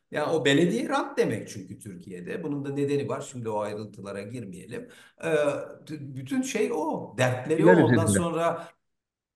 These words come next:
Speaker 1: buradan k-, kalkarak yeni bir siyaset yapma falan öyle bir muratları yok ki.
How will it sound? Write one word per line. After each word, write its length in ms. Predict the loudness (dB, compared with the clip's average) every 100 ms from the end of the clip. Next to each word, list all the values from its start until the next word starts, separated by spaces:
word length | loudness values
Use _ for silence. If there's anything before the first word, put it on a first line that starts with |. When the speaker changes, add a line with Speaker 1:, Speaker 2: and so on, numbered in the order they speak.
| _ _
Speaker 1:
buradan 520 | -2 2 4 6 4
k-, 180 | 2 2
kalkarak 580 | 2 2 2 2 0 -2
yeni 180 | 0 0
bir 60 |
siyaset 640 | 0 0 0 0 -2 -2 0
yapma 360 | -2 0 -2
falan 340 | 0 -2 -2 -2
öyle 260 | -2 -2
bir 60 | -2
muratları 520 | 0 0 0 -2 -4
yok 220 | -6 -10
ki. 260 | -12 -12